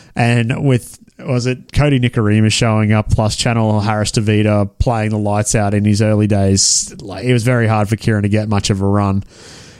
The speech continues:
Uh, but he's been, he's been outstanding for them at the nine. And plus a goal kicking option too. Like, that's really good to have.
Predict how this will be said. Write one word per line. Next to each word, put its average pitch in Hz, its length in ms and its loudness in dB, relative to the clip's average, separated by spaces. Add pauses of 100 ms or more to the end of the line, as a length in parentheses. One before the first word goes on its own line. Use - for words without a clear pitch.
(120)
Uh, 107 200 0
but 113 140 2
he's 143 180 2
been, 113 380 -2
he's 135 240 4
been 107 160 0 (360)
outstanding 117 520 0
for 131 100 0
them 110 140 2
at 104 80 0
the 107 80 2
nine. 107 320 2
And 131 280 2
plus 151 200 0
a 131 40 -6
goal 120 260 0
kicking 139 300 2
option 110 300 0
too. 117 260 0
Like, 107 140 2
that's 120 220 0
really 110 440 4
good 110 160 0
to 104 80 2
have. 101 420 0